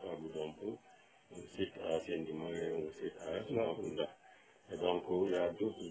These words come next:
sites à Kolda et à Ziguinchor, euh, qu'on va visiter, hein,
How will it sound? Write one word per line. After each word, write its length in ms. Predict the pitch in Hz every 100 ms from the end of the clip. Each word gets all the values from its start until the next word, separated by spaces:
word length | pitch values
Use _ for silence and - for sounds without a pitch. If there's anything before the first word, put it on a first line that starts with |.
| - - -
sites 140 | 87 - - - - - -
à 140 | 82 76
Kolda 360 | - 80 73 82 95
et 60 |
à 120 | 87
Ziguinchor, 560 | 78 80 80 - 87 - - - - - -
euh, 80 | 85
qu'on 220 | 87 85
va 180 | 82 82
visiter, 500 | 76 85 85 - - - - - -
hein, 120 | 87